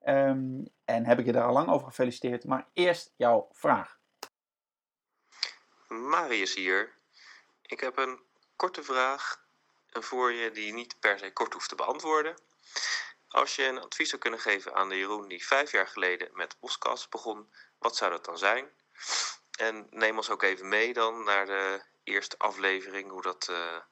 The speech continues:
Speaker 2: hoe dat is verlopen. Eh, en in het verlengde daarvan, eh, haal je ook inspiratie uit, eh, de podcast van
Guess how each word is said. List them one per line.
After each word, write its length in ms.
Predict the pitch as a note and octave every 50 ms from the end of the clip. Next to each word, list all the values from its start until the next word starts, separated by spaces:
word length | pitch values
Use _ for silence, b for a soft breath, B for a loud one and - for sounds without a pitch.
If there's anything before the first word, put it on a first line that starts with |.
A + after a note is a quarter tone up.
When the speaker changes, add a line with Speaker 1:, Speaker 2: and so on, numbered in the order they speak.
| _ _
Speaker 2:
hoe 100 | - F#2
dat 140 | F#2 F2 -
is 140 | F2 - -
verlopen. 600 | - - F#2 F2+ F#2+ G2+ A2+ - - A2+ A#2 - _ B B B B B B B B B B B B _ _ _ _ _ - - -
Eh, 760 | - G#2 G#2 G#2 G#2 G#2 G#2 G#2 G#2 G#2 G2+ G2+ G2+ G2+ G2+
en 340 | G#2 - - - G#2+ G#2+ G#2+
in 100 | G#2 G#2+
het 120 | G#2+ G#2 -
verlengde 420 | - G#2 G2+ A2 A#2 B2 B2 A#2+
daarvan, 580 | A2+ A2 G#2 - G#2+ G#2 G#2 G#2+ A2+ A2+ A2+ - -
eh, 100 | - G2+ G2 G2 G2 F#2+ F#2+ F#2+ F#2+ F#2 F#2 F#2
haal 200 | F#2 F#2 F#2 F#2
je 140 | F#2 F#2 F2+
ook 280 | F2+ F2+ - - - _
inspiratie 880 | - - F#2+ - - - G2 F#2 F#2 F2+ F#2 F#2+ - - - F#2+ F2 -
uit, 260 | F2 F2+ F2+ - -
eh, 80 | F2+ F2 F2 F2 E2+ E2+ E2+ E2+ E2+ E2+ F2 F#2+ -
de 80 | - -
podcast 480 | - G2 - - - F2+ D#2+ - - -
van 320 | E2+ E2+ E2+ E2+ E2+